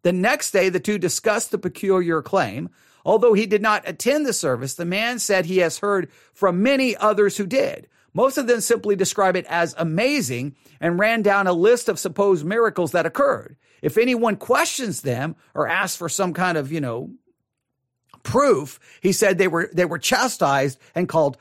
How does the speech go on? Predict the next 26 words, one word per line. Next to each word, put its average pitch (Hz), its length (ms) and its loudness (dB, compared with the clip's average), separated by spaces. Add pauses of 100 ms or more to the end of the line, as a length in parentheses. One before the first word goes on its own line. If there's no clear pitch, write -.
(120)
faithless. - 720 -2 (200)
So 226 100 4
you 220 140 0
can't 277 220 0
ask 277 220 0
for 269 100 -4
any 269 140 0
proof. 185 400 -2
You - 80 -8
can't 202 200 0
ask 208 200 -2
for 202 100 -8
any, 202 300 -8 (300)
um, 151 160 -8
co-, 185 240 0
uh, 170 240 -2
you 175 80 -6
know, 156 220 -4
any, 208 200 -8
anything 214 500 -2
to - 120 -8
collaborate 185 720 0
or 170 140 -12
to - 80 -20
cooperate, 196 500 0
uh, 143 160 -4